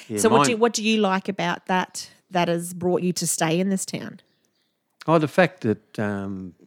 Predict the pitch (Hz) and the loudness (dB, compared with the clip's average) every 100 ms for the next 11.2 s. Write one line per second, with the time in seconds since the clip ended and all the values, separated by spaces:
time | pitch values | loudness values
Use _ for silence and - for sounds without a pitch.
0 | _ - 131 110 110 104 - 117 110 101 | _ 0 2 2 0 0 0 2 4 2
1 | 92 _ - _ _ _ _ _ _ 107 | -2 _ -20 _ _ _ _ _ _ -10
2 | 101 98 98 95 95 90 95 113 123 117 | -8 -8 -8 -8 -8 -4 2 4 6 4
3 | 110 104 104 104 104 98 101 - - 113 | 4 2 2 4 2 0 -6 -10 -8 -8
4 | 98 98 107 104 92 110 104 - - 98 | -8 -2 0 0 -2 -4 -4 -6 -4 -4
5 | 90 101 104 107 - 104 - - 104 101 | -4 -6 -6 -6 -10 -12 -12 -10 -8 -6
6 | 98 95 95 _ _ _ _ 104 120 120 | -8 -10 -16 _ _ _ _ 2 4 4
7 | 104 98 - 101 113 107 98 - 110 101 | 2 -2 -6 -10 -8 -8 -10 -12 -12 -12
8 | 92 107 104 98 98 92 98 104 107 98 | -12 -10 -10 -10 -14 -14 -10 -8 -8 -10
9 | - 110 107 101 104 104 110 101 92 - | -8 -6 -4 -6 -6 -6 -6 -8 -14 -16
10 | - - 98 92 104 101 95 82 98 95 | -16 -14 -16 -12 -8 -8 -10 -14 -14 -12
11 | 104 | -12